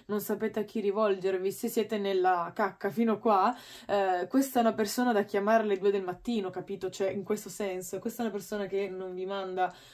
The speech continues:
eh, a stendere se la chiamate alle quattro del mattino,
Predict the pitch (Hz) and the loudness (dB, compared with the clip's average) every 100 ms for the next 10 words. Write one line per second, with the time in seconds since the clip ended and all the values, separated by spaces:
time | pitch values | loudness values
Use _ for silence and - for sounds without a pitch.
0 | - - 156 175 175 170 190 - 214 220 | -20 -10 -2 0 2 0 -2 0 0 4
1 | 202 196 196 190 196 196 196 202 190 185 | 4 2 2 -2 0 0 0 0 0 2
2 | 202 196 190 190 196 - 226 214 196 | 0 0 -2 0 -4 -2 2 2 2